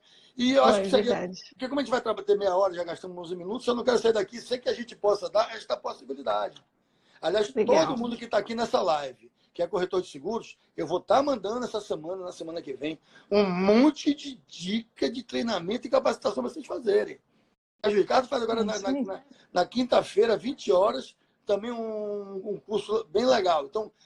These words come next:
Speaker 1: fiquem atentos. Mas explica aí, como é que você pega um, um, um curso de, de não sei quantos meses e dá uma enxugada nele? Fala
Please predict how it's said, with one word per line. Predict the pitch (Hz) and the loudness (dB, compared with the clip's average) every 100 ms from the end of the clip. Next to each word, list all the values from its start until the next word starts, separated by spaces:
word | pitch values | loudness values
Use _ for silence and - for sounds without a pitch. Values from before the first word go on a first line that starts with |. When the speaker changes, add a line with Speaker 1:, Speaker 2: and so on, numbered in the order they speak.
| _ | _
Speaker 1:
fiquem | - 226 294 | -10 -8 -2
atentos. | 302 220 196 - _ _ | -2 -2 -4 -6 _ _
Mas | 320 | -6
explica | 269 - 403 277 | -6 2 4 4
aí, | 240 - | 2 -4
como | _ 370 | _ -2
é | |
que | - | 0
você | 339 | -2
pega | 339 277 262 | 0 2 2
um, | 254 226 | -2 -10
um, | 277 262 - _ | -8 -10 -12 _
um | 262 | -12
curso | - 247 262 247 | -10 -4 -4 -4
de, | 226 233 | -10 -12
de | 202 208 | -14 -6
não | 208 | -4
sei | - 302 330 | -4 -4 -4
quantos | - 294 - 220 208 | -4 -4 -4 -4 -6
meses | 202 240 294 247 277 - - - | -2 0 2 0 -6 -8 -16 -8
e | 294 | 0
dá | 269 | 2
uma | 285 | 4
enxugada | 285 - - 226 208 226 214 | 2 0 -4 0 4 4 2
nele? | 190 185 | -4 -6
Fala | - 415 381 | 0 2 2